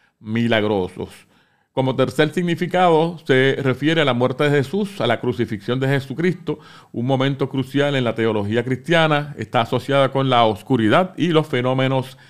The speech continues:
celestiales, detalla la página de internet. Eh, señoras y señores, múltiples, eh,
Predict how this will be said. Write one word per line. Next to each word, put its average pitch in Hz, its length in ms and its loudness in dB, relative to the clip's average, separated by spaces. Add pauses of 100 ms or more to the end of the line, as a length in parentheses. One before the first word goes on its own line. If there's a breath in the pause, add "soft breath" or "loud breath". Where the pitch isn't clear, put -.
(200 loud breath)
celestiales, 110 1000 0
detalla 104 800 0
la 95 180 0
página 104 400 -2
de 95 120 -6
internet. 95 540 -10 (1160 loud breath)
Eh, 151 220 4
señoras 214 340 -2
y 208 40 -4
señores, 208 380 0
múltiples, 175 1120 -2 (440)
eh, 131 920 -2